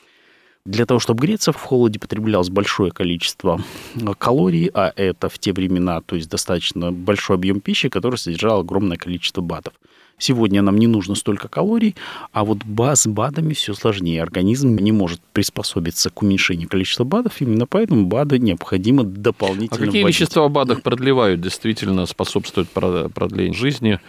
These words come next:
Speaker 2: И второй вопрос, может быть, усиливают иммунитет и помогают организму справиться с хроническими тяжелыми заболеваниями? Я вот про них вот, э, веду сегодня разговор, потому что люди очень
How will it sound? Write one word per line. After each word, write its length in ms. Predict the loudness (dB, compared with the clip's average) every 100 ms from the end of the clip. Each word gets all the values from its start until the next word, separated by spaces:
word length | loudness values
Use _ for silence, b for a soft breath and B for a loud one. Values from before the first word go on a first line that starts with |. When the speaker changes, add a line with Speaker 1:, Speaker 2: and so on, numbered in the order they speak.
| B B
Speaker 2:
И 320 | 0 2 2
второй 280 | -2 2 4
вопрос, 360 | 4 4 0 0
может 400 | 0 2 0 -2
быть, 300 | -2 -2 -2 B B
усиливают 540 | -10 -2 2 4 2 0
иммунитет 720 | 0 2 0 0 0 0 -2
и 280 | -2 0 0 B B B
помогают 440 | 2 4 6 4 2
организму 840 | 2 2 4 2 2 0 -2 -2
справиться 720 | -2 0 2 4 2 0 -6
с 80 | -2
хроническими 800 | 2 4 4 2 -4 -4 0 0
тяжелыми 520 | 0 0 2 4 4
заболеваниями? 880 | 2 2 2 2 2 2 -2 -6 -10 B B B 0
Я 140 | 2
вот 120 | 2
про 180 | 2 2
них 220 | 2 -2
вот, 120 | -6 -6
э, 200 | -6 -4
веду 240 | -4 -2 -2
сегодня 480 | -2 -2 -4 -4
разговор, 460 | -2 -2 2 2 2
потому 340 | 0 0 0
что 280 | -2 -2 -4 B B B
люди 260 | 0 2 2
очень 440 | 4 4 4 0